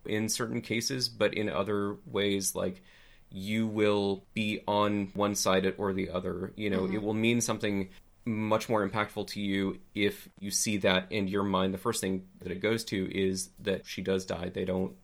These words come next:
Speaker 1: end up together. Or, you know, the inverse, where she lives on forever and her wish is granted, that they are able to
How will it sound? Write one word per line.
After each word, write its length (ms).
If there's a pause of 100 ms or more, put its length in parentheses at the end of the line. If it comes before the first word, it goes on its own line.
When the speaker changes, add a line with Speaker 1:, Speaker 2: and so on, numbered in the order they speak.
(120)
Speaker 1:
end 160
up 160
together. 440 (760)
Or, 520
you 120
know, 140
the 280
inverse, 580
where 340 (160)
she 360 (120)
lives 240
on 160
forever 360
and 200
her 100
wish 220
is 120
granted, 560 (260)
that 100
they 160
are 160
able 240
to 140